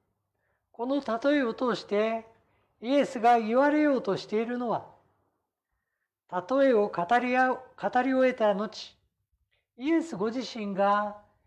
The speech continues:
言われていることにあるのではないかと思うんです。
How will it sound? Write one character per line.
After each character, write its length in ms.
言 160
わ 140
れ 120
て 180
い 40
る 120
こ 140
と 160
に 400
あ 140
る 140
の 120
で 120
は 220
な 160
い 60
か 140
と 640
思 300
う 40
ん 40
で 120
す。 100